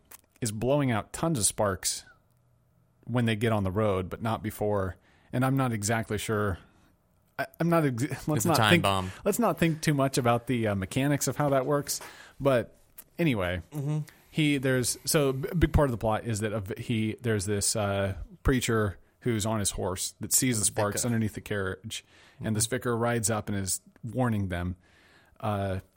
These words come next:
Speaker 1: another interesting oddity about the plot is that there's also a guy in the carriage who's been tasked to shoot him.
Speaker 2: Mm-hmm.
Speaker 1: And apparently the guy on the top of the coach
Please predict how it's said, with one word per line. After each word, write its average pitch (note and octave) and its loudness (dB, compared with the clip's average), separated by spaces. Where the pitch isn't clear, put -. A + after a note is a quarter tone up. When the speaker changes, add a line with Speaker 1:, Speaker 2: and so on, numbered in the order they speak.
Speaker 1:
another C3+ 2
interesting A#2+ -2
oddity A2 -2
about F#2+ -2
the G2 -8
plot G2 -4
is A2+ -4
that A#2 -6
there's C3+ 2
also C#3+ 2
a A2+ 0
guy G2+ 0
in C#3+ 0
the A#2 2
carriage F#2 -4
who's G2 -4
been G#2 -4
tasked F#2 -4
to G#2 -6
shoot - -6
him. F#2+ -10
Speaker 2:
Mm-hmm. A2+ -6
Speaker 1:
And B2 -2
apparently A#2+ -2
the A2+ -4
guy G#2+ -2
on G2+ -2
the F#2 -8
top - -4
of G2 -4
the F#2+ -8
coach - -6